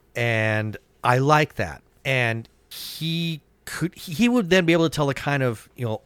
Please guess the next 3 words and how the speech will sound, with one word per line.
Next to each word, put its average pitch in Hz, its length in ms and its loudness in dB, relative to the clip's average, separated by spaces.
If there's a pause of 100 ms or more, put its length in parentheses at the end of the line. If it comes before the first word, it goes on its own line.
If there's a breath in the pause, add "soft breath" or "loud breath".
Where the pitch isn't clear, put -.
arc-related 123 720 2 (200)
tale 92 580 -4 (240 soft breath)
of 107 540 -2